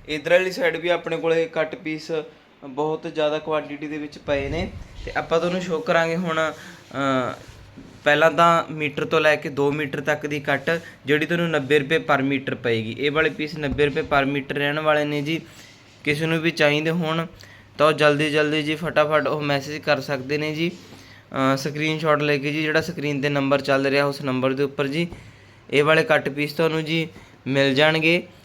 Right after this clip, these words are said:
ਆਪਣੇ ਕੋਲੇ। ਆਪਣੇ ਸ਼ਾਪ 'ਤੇ ਵੀ ਵਿਜ਼ਿਟ ਕਰ ਸਕਦੇ ਹੋ। ਗੁਰੂ ਕਿਰਪਾ ਕਲੌਥ ਹਾਊਸ, ਪਿੰਡ ਕਮਾਣਾ, ਤਹਿਸੀਲ ਰਤੀਆ, ਜ਼ਿਲ੍ਹਾ ਫਤਿਆਬਾਦ ਜੀ, ਹਰਿਆਣੇ ਦੇ ਵਿੱਚ ਸਥਿਤ ਹੈ ਜੀ।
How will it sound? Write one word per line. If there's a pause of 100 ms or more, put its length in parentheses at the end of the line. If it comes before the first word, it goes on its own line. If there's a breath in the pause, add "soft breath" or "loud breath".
(180 loud breath)
ਆਪਣੇ
ਕੋਲੇ।
ਆਪਣੇ
ਸ਼ਾਪ
'ਤੇ
ਵੀ
ਵਿਜ਼ਿਟ
ਕਰ
ਸਕਦੇ
ਹੋ।
ਗੁਰੂ
ਕਿਰਪਾ
ਕਲੌਥ
ਹਾਊਸ,
ਪਿੰਡ
ਕਮਾਣਾ,
ਤਹਿਸੀਲ
ਰਤੀਆ,
ਜ਼ਿਲ੍ਹਾ
ਫਤਿਆਬਾਦ
ਜੀ,
ਹਰਿਆਣੇ
ਦੇ
ਵਿੱਚ
ਸਥਿਤ
ਹੈ
ਜੀ।